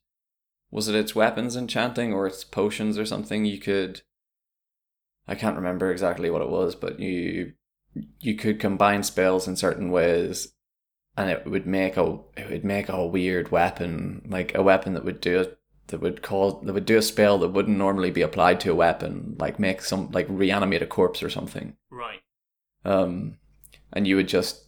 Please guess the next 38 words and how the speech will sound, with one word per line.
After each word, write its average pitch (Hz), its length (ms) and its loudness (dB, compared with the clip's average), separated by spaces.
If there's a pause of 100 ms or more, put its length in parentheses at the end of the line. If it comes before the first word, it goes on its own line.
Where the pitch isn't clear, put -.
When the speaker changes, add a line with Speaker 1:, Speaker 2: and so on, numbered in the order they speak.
(120)
Speaker 1:
you 113 140 0
would 107 80 4
just - 300 -2
throw 92 240 4
all 85 180 6
these 85 440 -4
magical 87 520 0
bits 87 280 -2
and 92 120 -2
bobs 87 300 2
together 87 400 4
and 87 180 -4
see 78 200 -2
what 80 140 0
you 90 100 -4
got. 78 380 0 (600)
Like 92 80 -4
a 82 40 -2
Speaker 2:
Yeah. 80 40 -6
Speaker 1:
horrible 85 840 2 (840)
Speaker 2:
I've 202 100 -10
s-, - 160 -12
Speaker 1:
Yeah. - 140 -4
Speaker 2:
I've - 100 -4
seen 285 280 -4
a, - 40 -6
f-, - 280 -16
a 220 40 -6
few 214 320 -10
of 185 120 -14
these 151 200 -6
sort - 140 -6
of, 135 80 -12
like, 135 200 -8
modular 139 720 -2
spell 139 380 2
systems 135 640 -2
where, 131 480 2